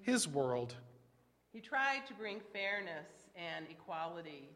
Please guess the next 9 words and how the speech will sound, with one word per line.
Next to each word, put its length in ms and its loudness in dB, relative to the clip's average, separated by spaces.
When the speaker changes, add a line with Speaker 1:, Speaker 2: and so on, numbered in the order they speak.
Speaker 2:
to 140 -8
a 60 -6
world 580 0
where 420 -2
many 240 -2
people 720 -10
were 80 -10
treated 460 -8
badly. 560 -2